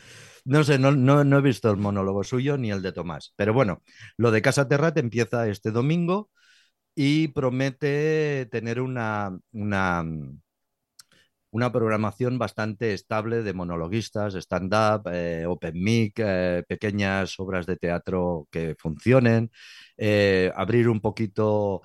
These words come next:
eh, la posibilidad de, mm, de que venga gente nueva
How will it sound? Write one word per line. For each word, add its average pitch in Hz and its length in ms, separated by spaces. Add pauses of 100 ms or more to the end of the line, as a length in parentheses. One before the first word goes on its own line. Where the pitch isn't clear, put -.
(320)
eh, 101 280
la 98 260
posibilidad 98 760
de, 90 420
mm, 80 400 (320)
de 101 240
que 98 360
venga 98 280
gente 92 300
nueva 123 480